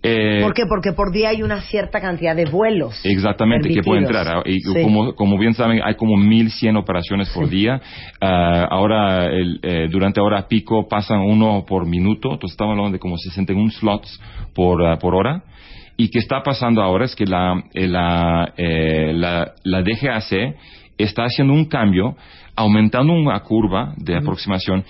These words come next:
Speaker 1: que posiblemente, eh, va a permitir que aterrizca-, ater-, pueden aterrizar más aviones. Ahora, si dicen que la aproximación, eh, o la, la, la capacidad del aeropuerto depende de, del aeropuerto mismo,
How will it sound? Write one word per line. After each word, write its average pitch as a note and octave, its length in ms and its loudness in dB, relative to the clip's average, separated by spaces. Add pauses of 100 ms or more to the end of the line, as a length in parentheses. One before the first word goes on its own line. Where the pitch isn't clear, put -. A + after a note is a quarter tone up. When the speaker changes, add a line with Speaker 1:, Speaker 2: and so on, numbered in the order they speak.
(240)
Speaker 1:
que A#2+ 140 0
posiblemente, C3 1120 0 (580)
eh, G2 460 0 (140)
va G#2 200 -2
a A#2 80 -2
permitir A2+ 640 2 (360)
que G2+ 120 -2
aterrizca-, G2 500 0
ater-, G2+ 380 0
pueden A2+ 180 2
aterrizar G2 420 -2
más F2+ 300 0
aviones. D#2 420 -4 (140)
Ahora, G2 260 0 (380)
si - 240 -2
dicen F#3+ 380 2
que C#3+ 420 0
la A2 280 0
aproximación, A#2 760 0 (380)
eh, G2 420 2
o G2+ 140 2
la, G2 260 2
la, G2 160 2
la G2 340 2
capacidad G#2+ 360 0
del C3+ 100 2
aeropuerto A2 420 0
depende A2 540 2 (180)
de, F2 600 0
del F2 240 -2
aeropuerto G#2 420 -2
mismo, G#2 440 2